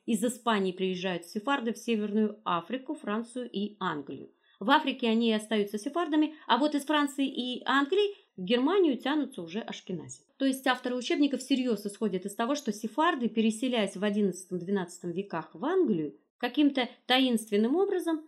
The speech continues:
становятся ашкенази и в тысяча двести девяностом году покидают эту страну уже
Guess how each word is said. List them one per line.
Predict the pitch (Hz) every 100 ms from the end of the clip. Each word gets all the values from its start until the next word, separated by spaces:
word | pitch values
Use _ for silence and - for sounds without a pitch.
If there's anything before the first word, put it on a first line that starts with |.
| _
становятся | _ 277 359 330 262
ашкенази | 269 - 208 208 196 190 _ -
и | 269
в | 277
тысяча | - 277 226 254
двести | 220 240 -
девяностом | 226 240 339 392 359 330
году | 320 311 311
покидают | - 208 247 330 294
эту | 254 220
страну | - 202 214 254
уже | 180 196 226